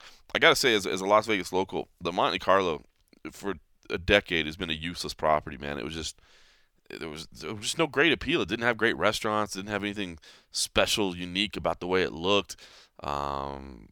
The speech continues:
it wa-, I mean, it wasn't a terrible location, it wasn't a great location. Now that it's right across from T-Mobile Arena,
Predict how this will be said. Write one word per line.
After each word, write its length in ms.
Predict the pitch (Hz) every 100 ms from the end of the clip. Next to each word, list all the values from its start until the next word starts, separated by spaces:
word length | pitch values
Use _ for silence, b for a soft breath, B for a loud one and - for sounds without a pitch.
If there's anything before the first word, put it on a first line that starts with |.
| _ - -
it 100 | 69
wa-, 140 | 78 -
I 60 | 90
mean, 80 |
it 60 | 90
wasn't 360 | 101 85 62 -
a 20 | -
terrible 400 | - 92 113 110
location, 540 | 107 110 107 104 107
it 40 | 82
wasn't 280 | 73 73 60
a 40 |
great 240 | 87 101
location. 540 | 90 92 101 113 92 87
Now 320 | 104 156 185
that 100 | 120
it's 200 | 143 -
right 200 | 95 135
across 380 | 123 120 123 -
from 160 | 92
T-Mobile 500 | - - 120 120 120
Arena, 420 | 90 92 120 139